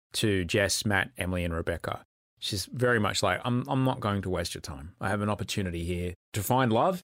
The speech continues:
but if I had to ask myself a serious question, I don't think it's gonna be here. And that's no fault of you. It's no fault of me. It's just how it is. Goodbye." And it was great. I think it was great. You know, definitely setting up an excellent couple of shows next week. Oh,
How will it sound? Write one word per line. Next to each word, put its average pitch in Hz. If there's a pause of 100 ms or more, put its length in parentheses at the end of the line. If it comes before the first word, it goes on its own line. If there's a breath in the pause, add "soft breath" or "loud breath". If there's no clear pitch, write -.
(120)
but 98 (100)
if -
I 95
had 98
to -
ask 117
myself 110
a 101
serious 95
question, 95
I -
don't 104
think 98
it's -
gonna 82
be 78
here. 80
And 95
that's -
no 127
fault 110
of 92
you. 95
It's -
no 123
fault 117
of 85
me. 87
It's 92
just 104
how 85
it 87
is. 107 (240)
Goodbye." 85 (220)
And 113
it 156
was 143
great. 131 (260)
I -
think 123
it 120
was 95
great. - (380)
You 123
know, 110
definitely 123
setting 113
up 101 (140)
an 110
excellent -
couple 92
of 87
shows 82 (100)
next -
week. 87 (720 loud breath)
Oh, 175